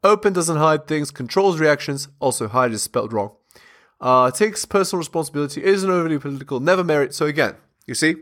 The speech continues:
every one of these guys is a mistake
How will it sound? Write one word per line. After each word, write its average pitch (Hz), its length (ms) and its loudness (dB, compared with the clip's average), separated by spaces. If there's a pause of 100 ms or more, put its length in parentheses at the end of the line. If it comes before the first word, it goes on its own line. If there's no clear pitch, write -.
(520)
every 220 280 4
one 208 160 2
of 196 80 0
these 170 180 -4
guys 131 540 2 (500)
is 143 220 0
a 123 280 2 (320)
mistake 143 920 -2